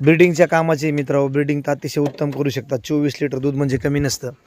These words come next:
बघू शकता कासावरलं मिल्क, ह्यांच्या नसा वगैरे एकदम टॉपच्या आहेत. कास पण खूप मोठी करते,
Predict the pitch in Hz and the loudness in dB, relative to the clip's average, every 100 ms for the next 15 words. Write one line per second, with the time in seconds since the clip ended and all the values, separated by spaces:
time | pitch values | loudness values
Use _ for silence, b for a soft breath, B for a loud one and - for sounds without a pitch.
0 | b b b b b b - 139 143 139 | b b b b b b -10 -6 -6 -6
1 | 135 143 143 151 - 151 147 139 143 143 | -8 -8 -2 -2 0 -2 0 0 -2 -6
2 | - - 131 127 135 143 143 131 127 131 | -10 -12 -10 -6 -4 -4 -2 -4 -2 -4
3 | 123 127 127 139 127 - 131 117 113 - | -6 -6 -6 -6 -6 -6 -6 -6 -14 -18
4 | B B B B B B B - 135 - | B B B B B B B -10 -10 -6
5 | 139 120 139 135 139 139 131 139 123 123 | -8 -4 -4 0 0 0 0 -2 0 -6